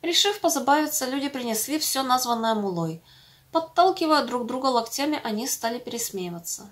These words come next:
Давайте посмотрим, как этот безумный собирается съесть навоз в щербете, с хлебом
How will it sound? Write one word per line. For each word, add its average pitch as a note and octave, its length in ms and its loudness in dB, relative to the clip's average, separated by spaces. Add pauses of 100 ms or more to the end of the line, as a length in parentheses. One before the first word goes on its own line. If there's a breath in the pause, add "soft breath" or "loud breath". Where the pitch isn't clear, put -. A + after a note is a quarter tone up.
(100)
Давайте E4 360 0
посмотрим, D4+ 520 -2
как A#3 140 -4
этот A#3 220 -2
безумный A#3 480 -2
собирается A3 560 -2
съесть G#3+ 380 -4
навоз G#3 340 -2
в - 40 -2
щербете, F#3+ 560 -4
с - 80 -2
хлебом C#4 380 0